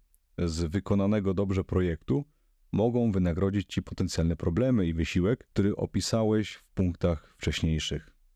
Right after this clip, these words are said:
Jeżeli według ciebie benefity są w stanie wynagrodzić ci potencjalny stres, potencjalne problemy, to znaczy, e, że obecny projekt w granicach obecnych ryzyk jest czymś,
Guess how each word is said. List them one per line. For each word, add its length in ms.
Jeżeli 480
według 220
ciebie 240
benefity 600
są 240
w 60
stanie 280
wynagrodzić 600
ci 140
potencjalny 680
stres, 520
potencjalne 560
problemy, 500
to 140
znaczy, 600
e, 240
że 380
obecny 420
projekt 600
w 120
granicach 520
obecnych 420
ryzyk 500
jest 380
czymś, 500